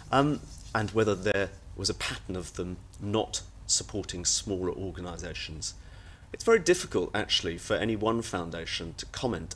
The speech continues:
about broadly what others are doing. Trusts and foundations are like people, actually. They have their own different personalities. You can put them into sort of groups. Um, for the purposes of this audience,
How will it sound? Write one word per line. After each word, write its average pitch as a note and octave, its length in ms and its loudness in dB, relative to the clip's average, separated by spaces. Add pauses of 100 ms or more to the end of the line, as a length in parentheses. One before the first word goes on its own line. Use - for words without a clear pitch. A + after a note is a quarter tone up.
about G2 380 2 (280)
broadly A#2+ 600 2
what G2+ 260 2
others G2+ 260 2
are G2 60 -2
doing. E2+ 400 -2 (400)
Trusts - 240 6
and A2 80 -6
foundations G#2+ 680 4
are F#2+ 40 2
like G2+ 340 0
people, - 440 -4
actually. - 360 -6
They F#2 120 -6
have G2+ 140 -6
their G2+ 180 4
own G#2+ 160 2
different - 360 -2
personalities. F#2 920 -2 (440)
You A#2+ 60 0
can B2+ 140 -6
put - 240 -4
them C3 100 2
into A#2+ 180 2
sort C3+ 340 4
of G#2 100 -6
groups. F2+ 460 0 (440)
Um, A2 320 4 (580)
for - 100 0
the G2 140 -8
purposes C#3 480 2
of F#2 200 -4 (140)
this B2 400 6 (140)
audience, F2 600 -2